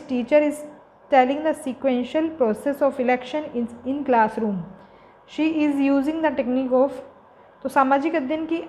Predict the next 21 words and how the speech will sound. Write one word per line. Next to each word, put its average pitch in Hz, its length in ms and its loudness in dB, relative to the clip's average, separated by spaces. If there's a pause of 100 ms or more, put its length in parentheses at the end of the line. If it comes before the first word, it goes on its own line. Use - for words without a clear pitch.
अध्यापिका 240 840 -2
कक्षा 247 360 -4
में 285 120 -2
चुनाव 277 380 0
की 311 100 -6
क्रमिक 302 360 -2
प्रक्रिया 285 440 -2
बता 220 260 0
रही 208 340 0
है, 269 180 -2
जिस, 262 200 -6 (680)
वह 269 260 4
जिस 269 260 -6
प्रविधि 285 440 0
का 294 140 0
प्रयोग 247 420 -2
कर 220 100 -2
रही 208 380 -2
है 311 80 0
वह 262 140 -2
है। 196 460 -4